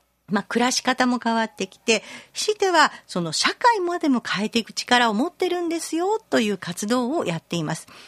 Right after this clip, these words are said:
まあ、具体的に言いますと、例えば、お孫さんのために学習机をおじいちゃんとおばあちゃんが買ったとします。だけれども、その学習机の質といいますか、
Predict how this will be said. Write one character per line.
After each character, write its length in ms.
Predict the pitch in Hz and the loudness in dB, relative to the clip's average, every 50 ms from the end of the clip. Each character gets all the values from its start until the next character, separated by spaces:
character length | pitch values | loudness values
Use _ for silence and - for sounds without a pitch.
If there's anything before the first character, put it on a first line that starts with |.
| - - _ _ | -20 -20 _ _
ま 100 | - 190 | -2 0
あ、 20 | |
具 140 | 170 165 202 | 0 0 0
体 260 | - - 302 349 381 | 2 2 2 2 0
的 340 | - 403 403 381 - 392 392 | 0 -2 -4 -2 -2 -2 0
に 220 | 381 381 381 370 359 | 0 0 0 0 0
言 80 | 359 | 0
い 40 | 359 | 0
ま 180 | 349 339 349 339 | 0 0 0 -2
す 140 | - - - | -4 -6 0
と、 280 | - 262 240 190 - - _ _ - 135 143 - - | 0 2 2 2 -2 -6 _ _ -10 -10 -10 -6 -2
例 180 | - - 359 349 | -2 0 0 0
え 40 | 277 | 0
ば、 340 | 190 214 185 196 185 156 - - - - - - - _ _ _ _ _ _ _ - | 2 4 6 6 6 4 0 -4 -14 -20 -20 -20 -20 _ _ _ _ _ _ _ -4
お 100 | 175 165 | 0 2
孫 280 | 170 180 233 202 240 | 2 2 2 0 -2
さ 180 | 226 - 262 262 | 0 2 2 4
ん 80 | 262 | 4
の 100 | 262 269 | 2 2
た 140 | 262 - 254 | 2 2 2
め 100 | 269 285 | 2 2
に 140 | 269 226 165 | 2 0 0
学 240 | 151 143 139 - - | -2 -6 -6 -6 -4
習 260 | - - - 320 320 | -2 0 0 0 0
机 380 | 302 - 339 - - 269 226 180 | -2 -4 -4 0 0 2 2 2
を 60 | 165 | 0
お 80 | 160 | 0
じ 120 | 160 202 226 | 0 -2 -2
い 40 | 226 | 0
ち 60 | - | 0
ゃ 60 | 190 | -2
ん 40 | 165 | -2
と 80 | - 156 | -2 -2
お 40 | 147 | 0
ば 120 | 180 175 | 0 0
あ 60 | 175 | 0
ち 100 | - - | -2 -4
ゃ 20 | 147 | -6
ん 60 | 139 | -8
が 80 | 135 | -8
買 180 | - - - 143 | -8 -8 -10 -6
っ 20 | |
た 140 | - - 240 | -4 -4 -2
と 100 | 240 247 | -2 -2
し 140 | - - 165 | -2 -2 -4
ま 100 | 156 139 | -6 -8
す。 140 | - - _ - - - - - - - | -10 -14 _ -20 -20 -20 -18 -18 -14 -2
だ 120 | - 254 311 | 0 0 2
け 120 | - 320 | 2 0
れ 100 | 302 294 | 0 0
ど 100 | 240 247 | 0 0
も、 220 | 254 277 320 294 - | 0 2 2 0 0
そ 140 | - 254 | 0 0
の 160 | 254 285 247 202 | 0 0 0 0
学 340 | - 165 175 175 - 320 | 0 -2 -2 -2 -2 -2
習 240 | 330 - - 359 349 | -2 0 0 0 0
机 340 | 311 - 339 - - 247 196 | -2 -4 -4 -2 -2 -2 0
の 260 | 170 180 190 - - _ _ _ | 0 -2 -2 -2 -6 _ _ _
質 380 | - - - - - - 320 - | 0 0 0 0 0 -4 -4 -4
と 180 | _ - 311 | _ -2 0
い 100 | 285 262 | 0 2
い 20 | 254 | 2
ま 140 | 233 220 | 0 -2
す 120 | 226 - - | -4 -4 -2
か、 200 | - 160 151 | 0 0 0